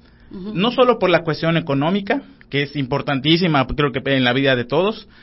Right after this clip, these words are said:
Speaker 2: sino por la, la cuestión de, de, de, de servir,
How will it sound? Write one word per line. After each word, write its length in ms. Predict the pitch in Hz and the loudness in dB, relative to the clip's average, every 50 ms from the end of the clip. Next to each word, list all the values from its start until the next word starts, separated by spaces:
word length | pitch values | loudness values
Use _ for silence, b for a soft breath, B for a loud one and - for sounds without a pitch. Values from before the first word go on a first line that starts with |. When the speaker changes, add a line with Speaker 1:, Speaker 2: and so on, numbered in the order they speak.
| B B B B B | B B B B B
Speaker 2:
sino 320 | B - 147 147 160 175 165 | B -8 -6 -4 -4 -4 -2
por 160 | 185 170 165 | 0 0 2
la, 300 | 160 151 147 143 123 139 | 4 4 4 4 2 2
la 160 | 143 139 139 | 0 0 0
cuestión 380 | - 151 139 - - 170 180 180 | 0 -2 -8 -6 -6 -6 -4 0
de, 280 | 170 160 143 131 113 | 0 0 0 0 -2
de, 340 | 123 131 127 123 120 104 101 | -6 -6 -6 -6 -8 -10 -10
de, 320 | 127 131 139 135 131 - - - _ _ - | -8 -6 -6 -6 -6 -8 -12 -20 _ _ -8
de 140 | 139 147 | -6 -6
servir, 520 | - - 160 156 147 143 165 160 143 143 | -4 -2 -2 -2 -2 -2 -2 -4 -4 -6